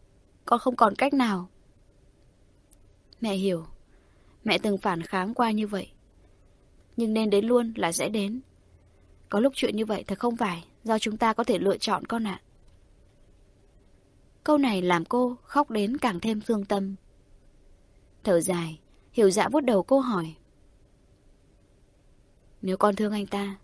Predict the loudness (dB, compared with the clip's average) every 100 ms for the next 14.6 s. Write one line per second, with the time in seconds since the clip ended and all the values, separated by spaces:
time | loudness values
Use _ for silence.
0 | _ _ _ _ _ -4 -2 0 0 2
1 | 2 2 -2 -4 -4 -2 -4 -6 -12 _
2 | _ _ -20 -20 -20 _ -4 0 2 0
3 | 0 0 2 2 0 -6 _ -4 -2 2
4 | 2 4 0 0 0 -4 -6 -16 -20 _
5 | _ _ _ _ -20 -20 _ _ _ _
6 | -20 -20 _ _ _ _ -4 0 0 2
7 | 0 0 -2 -4 -2 2 0 0 -2 0
8 | -2 0 0 0 -2 -6 _ _ _ _
9 | _ _ _ _ _ _ _ -4 0 2
10 | 2 2 0 2 0 2 2 0 0 -2
11 | -2 -4 -6 _ -20 _ -2 0 2 0
12 | 0 0 2 0 0 -8 -20 -20 _ -20
13 | _ _ _ _ _ -6 -2 2 2 2
14 | 0 -2 0 -2 -4